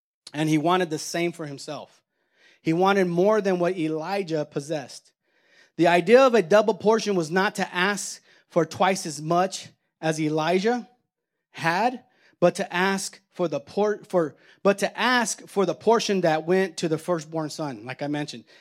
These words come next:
That's another thing, right? Elijah asked for the right to be regarded as the successor of Elijah,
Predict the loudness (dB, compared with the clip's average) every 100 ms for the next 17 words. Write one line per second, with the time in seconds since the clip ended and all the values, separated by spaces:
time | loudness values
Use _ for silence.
0 | -8 -4 -2 0 0 0 -2 -2 -2 -4
1 | -6 -12 _ _ 0 4 6 4 2 0
2 | 0 0 -2 -2 2 2 0 -4 -2 0
3 | 0 2 6 6 4 0 -6 _ _ -6
4 | -2 -2 -4 -8 -2 -2 -2 -2 2 2
5 | 0 -2 -2 -6 _ _ -6 -2 0 0
6 | 0 0 -2 -8 -14